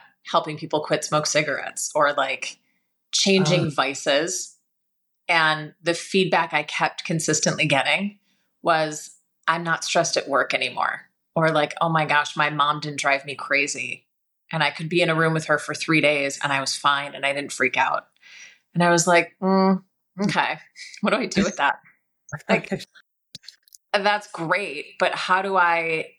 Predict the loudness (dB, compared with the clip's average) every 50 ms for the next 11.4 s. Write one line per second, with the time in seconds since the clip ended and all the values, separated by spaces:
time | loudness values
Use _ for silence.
0 | _ -8 -4 0 0 0 2 2 2 0 0 -2 -2 -2 0 2 2 0 -2 -4
1 | -4 -2 -2 0 2 2 2 2 0 -4 -6 -6 -6 -8 -8 -10 -14 -16 -16 -18
2 | -20 _ _ -2 0 2 2 2 2 2 2 2 2 2 2 0 -2 -2 0 0
3 | 0 2 2 2 2 4 4 2 2 2 0 -2 -2 -2 0 0 0 2 0 0
4 | -2 -4 -6 -10 -16 _ _ _ _ -8 -6 -2 0 0 0 0 0 -2 -2 -2
5 | -2 -2 -6 -6 -2 0 0 0 0 -2 -2 0 0 2 2 2 2 2 2 2
6 | 0 2 2 2 2 0 0 0 0 0 0 -2 -6 -10 -14 -16 _ _ _ -20
7 | -20 -20 -20 -20 -20 -20 _ _ _ _ 0 2 2 2 2 -2 -4 -8 -10 _
8 | -4 0 0 0 0 2 2 2 4 4 4 4 4 4 2 0 -2 -6 _ _
9 | _ _ _ _ _ _ _ _ _ _ _ _ _ _ -20 -20 -20 _ _ -18
10 | -18 -10 -4 0 2 4 4 4 4 2 2 2 0 0 0 0 -2 0 0 0
11 | 2 2 2 0 0 -4 -12